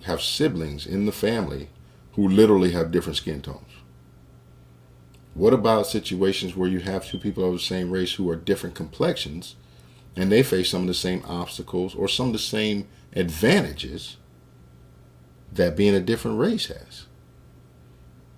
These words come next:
What about the light-skinned person who is more easily accepted, excuse me, in quote-unquote white society because they're a lighter-skinned black person, um, in general? Or, um,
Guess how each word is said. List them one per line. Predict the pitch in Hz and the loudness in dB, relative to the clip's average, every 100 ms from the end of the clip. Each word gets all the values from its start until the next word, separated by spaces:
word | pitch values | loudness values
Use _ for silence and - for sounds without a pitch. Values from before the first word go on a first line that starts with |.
| - - | -18 0
What | 104 | 4
about | 139 143 139 | 6 4 2
the | 120 | 2
light-skinned | 135 143 - 95 80 | 2 0 -2 -2 -2
person | - 85 - 78 | -2 -4 -4 -8
who | 87 85 78 | -4 -4 -4
is | 71 - - - - - - | -8 -12 -18 -20 -20 -20 -12
more | 82 101 - | 0 2 2
easily | 101 92 90 | 0 0 -2
accepted, | - - - - - - - - - - | -2 -12 -6 0 2 2 -4 -8 -14 -20
excuse | - - 95 85 | -12 -2 2 2
me, | 85 80 | 0 -6
in | - 87 80 | -4 -4 -2
quote-unquote | - 107 90 - 85 80 | 4 6 6 0 0 0
white | 92 87 | -2 -2
society | - - 92 90 90 | -4 -4 -2 0 -2
because | 85 85 87 80 | -4 -6 -6 -4
they're | 80 | -4
a | 76 | -4
lighter-skinned | 82 92 85 - - 92 85 | -4 -4 -4 -6 -4 -4 -4
black | 87 92 87 | -4 -6 -6
person, | - 95 - 80 78 - - - - - - - | -2 0 0 -6 -10 -16 -20 -20 -20 -20 -16 -10
um, | 80 80 76 - | -8 -6 -8 -6
in | 95 101 | 0 2
general? | 82 101 78 69 - - - - - - - - - | 2 2 0 -4 -12 -20 -20 -20 -20 -20 -20 -20 -14
Or, | 76 73 - - - | -10 -10 -12 -18 -18
um, | - - | -18 -18